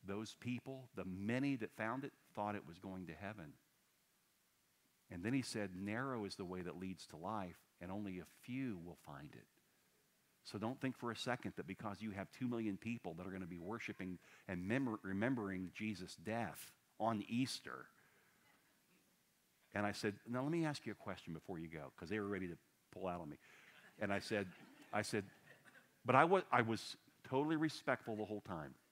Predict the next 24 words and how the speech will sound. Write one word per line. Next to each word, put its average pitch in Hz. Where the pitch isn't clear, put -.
I 98
listened. 135
I 90
didn't 110
just 127
speak. 90
But 98
I 98
know 101
that's 107
hard 117
for 113
you 113
to 117
believe. 95
Anyway. 101
So, 117
so 110
then 113
at 98
the 113
end 107
I 95
said, 90